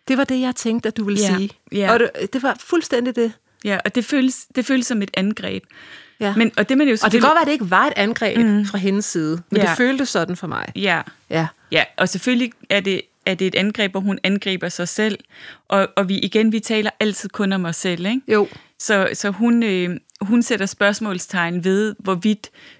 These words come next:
Speaker 2: du kan tillade dig at tale om det, du taler om, øh, på din måde. Øhm,
Speaker 1: Og
Speaker 2: så
Speaker 1: der, og der var sådan en del af mig, der havde lyst til at gå ind og forsvare med det samme.
Speaker 2: Ja. Ja, og det er jo, det er jo den del af dig, der bliver aktiveret, som også er i tvivl om, om,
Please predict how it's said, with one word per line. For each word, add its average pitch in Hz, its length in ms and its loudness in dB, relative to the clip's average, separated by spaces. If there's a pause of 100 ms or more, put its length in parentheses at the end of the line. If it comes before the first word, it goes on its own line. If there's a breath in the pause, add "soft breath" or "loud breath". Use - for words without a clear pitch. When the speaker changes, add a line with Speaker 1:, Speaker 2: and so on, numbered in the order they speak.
(160 loud breath)
Speaker 2:
du 226 100 2
kan 220 200 -2
tillade 196 440 -2
dig 170 180 -2
at 185 80 -4
tale 190 280 0
om 202 100 0
det, 180 160 -8
du 175 80 -10
taler 165 360 -2
om, 151 240 -6 (560 loud breath)
øh, 180 300 0
på 202 100 2
din 202 320 4
måde. 165 380 0 (600 loud breath)
Øhm, 160 520 0 (140)
Speaker 1:
Og 202 80 0
Speaker 2:
så 202 100 4
Speaker 1:
der, 190 100 2 (240)
og 214 100 -2
der 214 80 -2
var 214 140 -4
sådan 254 160 -6
en 240 140 -6
del 240 220 -6
af 214 60 -6
mig, 226 100 -6
der 220 60 -6
havde 208 140 -4
lyst 220 140 -6
til 226 80 -8
at - 60 -12
gå 220 60 -6
ind 180 100 -6
og 214 60 -8
forsvare - 480 -6
med 226 80 -6
det 220 80 -6
samme. 202 440 -6
Speaker 2:
Ja. 185 280 -2 (920 loud breath)
Ja, 180 240 -4 (240)
og 196 140 0
det 240 100 4
er 214 60 4
jo, 214 100 4
det 208 100 -4
er 226 40 4
jo 233 100 2
den 220 240 0
del 208 180 0
af 196 80 -4
dig, 180 260 0
der 208 60 -4
bliver 185 280 -6
aktiveret, 196 520 -2
som 196 140 -2
også 208 260 0
er 190 40 -2
i 165 60 -2
tvivl 185 380 -2
om, 170 200 -2 (720 loud breath)
om, 202 200 4